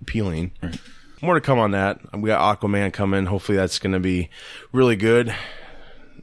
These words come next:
Speaker 1: And yeah, after that, uh, who knows? <laughs> Flashpoint.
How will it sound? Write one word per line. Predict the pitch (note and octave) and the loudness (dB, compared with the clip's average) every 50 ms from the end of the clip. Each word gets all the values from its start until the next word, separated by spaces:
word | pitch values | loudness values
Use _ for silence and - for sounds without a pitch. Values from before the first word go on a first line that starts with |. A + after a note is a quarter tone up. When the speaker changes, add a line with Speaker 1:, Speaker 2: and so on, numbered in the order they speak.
| - - - | -20 -18 -8
Speaker 1:
And | - F2 F2+ F2+ F2 F2 F2+ F2+ F2 E2 - - - - _ _ _ _ _ _ _ _ _ _ _ _ - _ _ | -6 -4 -4 -2 -2 -2 -2 -2 -4 -6 -10 -14 -16 -18 _ _ _ _ _ _ _ _ _ _ _ _ -20 _ _
yeah, | A2+ A2+ G#2 | 0 2 2
after | G2 - G2 | 2 0 2
that, | F#2+ G2+ G#2+ A2 A2 - - - - - - - | 2 4 4 2 2 -2 -6 -20 -20 -20 -18 -12
uh, | - G2+ G#2+ A2 A2 | -10 -8 -6 -6 -4
who | G2+ A2+ A#2+ | -2 0 0
knows? | A2+ G#2 F#2+ F2 E2+ D#2+ - - - | 2 2 2 0 0 -2 -4 -8 -6
<laughs> | - F#2 - - - - - - _ _ | -6 -6 -6 -4 -2 -2 -2 -2 _ _
Flashpoint. | - - F2+ E2+ E2+ - - - G#2 F#2+ F2+ D#2 | -4 -2 -2 -2 -2 -6 -4 -2 -2 -2 -2 -4